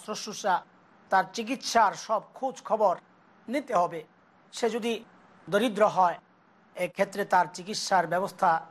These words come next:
এর জিম্মাদারি নিজের কাঁধে নিতে হবে। আমাদের একটা বাজে প্রবণতা আছে যে প্রতিবেশী যদি প্রভাবশালী হয়, প্রতিপত্তি এবং সম্পদশালী হয়, তাহলেই আমরা তার সাথে সুসম্পর্ক রাখার চেষ্টা করি।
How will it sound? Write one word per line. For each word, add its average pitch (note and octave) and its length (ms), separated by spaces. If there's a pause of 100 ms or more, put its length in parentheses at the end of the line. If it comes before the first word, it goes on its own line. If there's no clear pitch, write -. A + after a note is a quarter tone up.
(100)
এর E3+ 120
জিম্মাদারি F#3 540
নিজের F3+ 280
কাঁধে G3 280
নিতে F#3 200
হবে। E3 280 (480)
আমাদের B3+ 300
একটা B3 200
বাজে G#3 240
প্রবণতা A3 520
আছে G3 300 (460)
যে F3+ 100
প্রতিবেশী A#3+ 540
যদি B3 220
প্রভাবশালী A#3 600
হয়, G3 240 (680)
প্রতিপত্তি A3 680 (440)
এবং A3+ 300
সম্পদশালী A#3 720
হয়, F#3 260 (760)
তাহলেই A#3 400
আমরা G#3+ 220
তার G3 180
সাথে G#3+ 260
সুসম্পর্ক F#3+ 540
রাখার F3+ 320
চেষ্টা E3+ 380
করি। F3 240